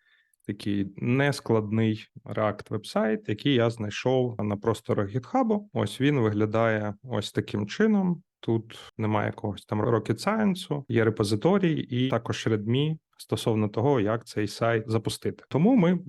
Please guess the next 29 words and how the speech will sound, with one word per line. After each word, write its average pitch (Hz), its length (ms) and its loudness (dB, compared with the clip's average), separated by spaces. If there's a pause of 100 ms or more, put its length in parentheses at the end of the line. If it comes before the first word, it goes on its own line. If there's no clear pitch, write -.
будемо 127 460 2
будувати 120 500 2
такий - 260 -6
самий 107 300 -2
флоу, 208 360 2
як 123 220 0
ми 110 100 0
робимо 101 340 -2
на 101 120 -6
роботі. 101 400 -8
Да? 113 100 -10
Тобто 139 220 -6
спочатку - 560 -2
ми 107 160 0
ознайомлюємося, 180 920 2 (280)
от, 107 280 -4
і 139 520 0 (220)
намагаємось 117 420 2
задеплоїти 104 520 0
це - 140 -4
локально, 226 500 2 (100)
от, 110 240 -2
а 185 220 -2
потім 135 440 0
будемо 120 300 2
все 120 220 -4
це 117 160 -6
діло 107 220 2
автоматизовувати. 101 960 -4